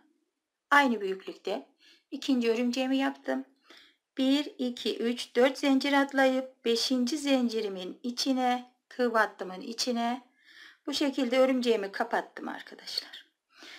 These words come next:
Evet, şimdi yaprağımızın yapımına geçebiliriz. Bir,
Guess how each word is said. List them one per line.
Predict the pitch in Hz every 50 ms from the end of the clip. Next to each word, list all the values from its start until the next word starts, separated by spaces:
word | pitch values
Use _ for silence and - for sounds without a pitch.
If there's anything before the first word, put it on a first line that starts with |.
| - - -
Evet, | 330 320 277 220 214
şimdi | - - - 359 330 285
yaprağımızın | 277 294 302 302 302 294 277 254 233 214 214 - 220 220
yapımına | 240 277 294 285 - 269 240 240 254 254
geçebiliriz. | - 427 403 - - 170 - - 165 160 - - - - - - _ _ _ _ _ _ - - - _ _ _ _ -
Bir, | 254 254 254 269 269 -